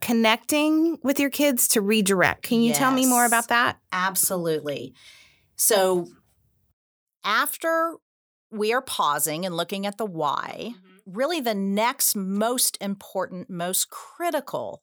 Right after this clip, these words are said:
Speaker 2: thing we can do is to connect. The relationship that you have with your kiddo is the first priority, even when there's misbehavior.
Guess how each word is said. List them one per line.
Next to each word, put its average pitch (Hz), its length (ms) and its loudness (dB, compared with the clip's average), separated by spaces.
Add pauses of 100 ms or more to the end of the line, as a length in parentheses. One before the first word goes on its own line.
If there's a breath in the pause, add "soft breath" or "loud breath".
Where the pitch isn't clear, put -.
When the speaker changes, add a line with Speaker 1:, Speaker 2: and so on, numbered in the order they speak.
(140)
Speaker 2:
thing 185 220 -4
we 196 120 -4
can 214 260 -8
do 62 520 -8
is 156 300 -2
to 196 400 -6
connect. 160 840 -10 (1200 soft breath)
The 208 180 -2
relationship 196 1300 -2 (100)
that 151 120 -6
you 165 160 -6
have 160 420 -4
with 170 180 -8
your 165 120 -10
kiddo 147 520 -6
is 156 300 -4 (100)
the 175 100 -8
first - 560 -2
priority, 147 720 -6
even 185 640 -4
when 165 160 -4
there's 156 220 -8
misbehavior. 147 840 -10